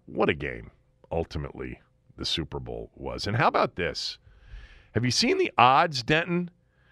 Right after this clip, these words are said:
for next year's Super Bowl? You know, at the end of the Super Bowl, you get the, you get next year's odds, you get the all too early power rankings, but the forty-niners are favorites again.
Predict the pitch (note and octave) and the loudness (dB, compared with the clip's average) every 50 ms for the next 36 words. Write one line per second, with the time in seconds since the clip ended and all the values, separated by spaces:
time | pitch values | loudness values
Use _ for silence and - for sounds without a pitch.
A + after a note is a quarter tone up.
0 | _ _ _ _ _ _ - - A2+ G#2 G2 G#2+ A#2+ B2 - - - C3+ B2+ B2 | _ _ _ _ _ _ -2 0 0 2 2 2 0 0 -2 -4 -4 -2 0 0
1 | A#2+ - - - B2+ A2 A#2 A2+ G#2+ A2 A2+ A2 A2 A2+ A2 G2+ G2 F#2+ F#2+ - | 0 0 0 0 0 0 0 0 2 4 4 4 2 2 0 0 0 0 0 -2
2 | G2 F2+ A#2+ C#3 D#3 E3+ E3 D3+ D3 B2+ G#2+ F#2 F#2 G2 - - C3 G#2 F#2 G#2 | -4 -2 0 2 2 4 4 4 2 2 0 -2 -4 -2 0 2 0 0 2 2
3 | G#2+ G#2+ G#2+ G#2 G2 G2 G2 F#2 G2 F#2 - - F#2+ F2+ E2+ D2 - - - - | 4 4 4 2 0 0 0 2 0 0 0 0 -2 0 -2 -2 -6 -10 -20 -20
4 | - _ - F2+ F#2 G2 G2+ G2+ - G2 B2 D#3+ - - - - D3 C#3 C3+ B2 | -20 _ -6 -4 -2 0 0 -2 2 2 2 2 2 -2 -6 -4 0 0 2 2
5 | G2+ B2 A2+ A2 G#2+ G#2+ A2+ A2 F2 F#2 F#2 E2 F#2+ F2 - G2+ F2+ - - - | 4 4 4 6 4 4 2 0 -2 -4 -2 -2 -2 -2 -2 -2 -4 0 4 6
6 | C3 C#3+ D3 C#3+ - - - D#3+ C#3+ - - B2+ B2+ B2+ B2+ A#2+ B2 B2 G#2+ - | 6 6 6 2 0 0 2 2 2 2 2 2 2 4 2 2 0 0 -2 -2
7 | - - A2 A2 A2+ A#2+ A#2 A2+ A2 G#2+ G#2+ A2+ G#2 - - A2 G#2 G#2 G#2 G#2 | 0 2 4 4 4 4 4 4 4 2 2 2 0 0 0 0 0 0 0 0
8 | G#2 F#2+ - - - _ _ _ _ _ _ _ _ _ _ _ _ - B2 A#2 | 0 0 0 -2 -4 _ _ _ _ _ _ _ _ _ _ _ _ 2 2 2
9 | - _ _ _ - G2 C3 - - F3+ A3 B3 F#4+ E4+ C4 F3+ G3 G#3 G3+ F3+ | 0 _ _ _ 0 2 2 4 4 4 4 4 4 4 4 4 4 4 2 2
10 | C#3+ B2+ A#2 - - C#3+ D#3 D#3 C3+ G#2+ - - - E2 C2+ C2+ A1 G1+ | 2 0 0 2 2 2 2 2 0 -4 -4 -4 -4 -4 -4 -6 -10 -12